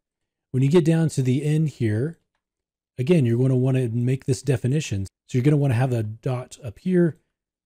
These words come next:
one down on the lower level to make that vertical line. And then you can con-, continue down on both sides. So you're gonna get that edge there. Okay, that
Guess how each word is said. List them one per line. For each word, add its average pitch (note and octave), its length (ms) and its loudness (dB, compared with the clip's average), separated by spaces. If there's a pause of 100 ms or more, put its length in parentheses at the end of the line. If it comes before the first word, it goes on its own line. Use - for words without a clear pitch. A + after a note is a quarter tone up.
(440)
one A#2 180 -4
down A#2 200 0
on G#2+ 80 -2
the G2 80 -2
lower E3 300 2
level C#3+ 460 0 (580)
to - 80 -4
make B2 240 -2
that A#2 260 -4
vertical B2 500 -2
line. G#2+ 520 -6 (720)
And B2+ 140 -2
then B2 120 0
you A2+ 80 -4
can G2+ 180 -6
con-, A#2+ 440 -4
continue A#2 460 -2
down A2+ 320 -2
on G2+ 160 -4
both G#2 380 -8
sides. G2 480 -12
So A2+ 100 -8
you're G#2+ 120 -4
gonna A2 180 -4
get G#2+ 300 -6
that G#2+ 340 -10 (420)
edge B2 280 -4
there. G2+ 260 -10 (800)
Okay, A2 160 -6
that A2 220 -8